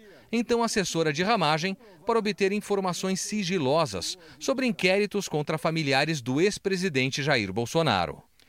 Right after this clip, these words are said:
No texto, Luciana escreve: "Bom dia, tudo bem? Estou precisando muito de uma ajuda."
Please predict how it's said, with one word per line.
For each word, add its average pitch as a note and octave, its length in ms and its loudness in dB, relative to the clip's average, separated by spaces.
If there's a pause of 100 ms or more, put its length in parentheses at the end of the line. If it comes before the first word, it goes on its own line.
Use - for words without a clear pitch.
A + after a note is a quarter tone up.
(160)
No A#3 100 2
texto, A3+ 400 2
Luciana A3+ 360 0
escreve: A#2 680 0
"Bom A3+ 200 4
dia, D#3 320 2
tudo E3 220 -2
bem? E3+ 320 0 (360)
Estou G#3+ 240 0
precisando G3 560 0
muito E3+ 340 -2
de D#3+ 100 -4
uma F#3+ 160 -2
ajuda." C3 500 -2